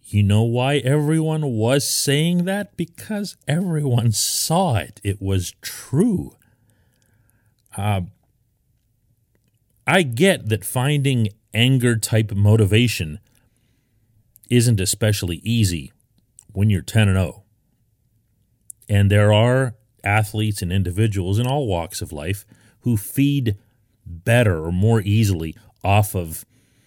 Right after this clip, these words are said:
anger or wanting to prove it to somebody or "I'll show you."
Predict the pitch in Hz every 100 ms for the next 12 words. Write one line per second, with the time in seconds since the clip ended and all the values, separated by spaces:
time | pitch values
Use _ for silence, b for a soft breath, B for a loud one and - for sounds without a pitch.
0 | b b b - 135 123 98 85 78 78
1 | 73 110 117 92 - - 123 107 98 -
2 | 98 90 87 78 90 120 113 - 110 92
3 | 107 92